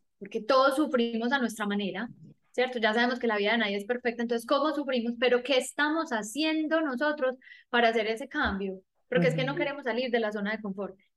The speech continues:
Speaker 1: Y noticias para todos, salir de la zona de confort significa también sufrir, pero es que, eh, si tú quieres sufrir, o sea, significa literal luchar, retarte, hacer esfuerzos,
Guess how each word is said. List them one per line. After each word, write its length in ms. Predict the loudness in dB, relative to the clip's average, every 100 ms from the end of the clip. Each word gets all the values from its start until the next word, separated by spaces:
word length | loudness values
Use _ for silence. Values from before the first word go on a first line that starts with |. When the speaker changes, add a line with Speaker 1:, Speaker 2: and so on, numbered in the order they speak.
| -2
Speaker 1:
Y 640 | 2 4 4 2 -6 -14 _ _
noticias 580 | 0 2 4 2 2 2
para 260 | 2 2 4
todos, 220 | 2 4
salir 240 | 0 2
de 80 | 4
la 140 | 4
zona 240 | 4 2 2
de 40 |
confort 360 | 0 -2 -2 -2 -6 -2 -2
significa 680 | 2 2 2 0 -2 -2 -2
también 300 | 0 2 0
sufrir, 600 | -2 -4 0 2 0 0
pero 160 | 0 0
es 140 | -2 -2
que, 240 | -4 -4 -10 -20 -20 -20 _ _
eh, 240 | 0 2 4
si 260 | 2 0 2
tú 240 | 4 4
quieres 260 | 4 2 2
sufrir, 540 | -2 -2 -2 -2 -6
o 160 | _ _
sea, 220 | -2 0
significa 720 | 2 0 0 -4 -2 -4 -4 _ -8
literal 720 | -4 -2 0 0 2 0 0
luchar, 600 | -4 -2 0 0 0 0
retarte, 720 | -2 0 0 0 -2 -6 -8 -12 -4
hacer 420 | -2 4 2 2 -2
esfuerzos, 920 | -2 -2 -4 0 2 2 -4 -8 -10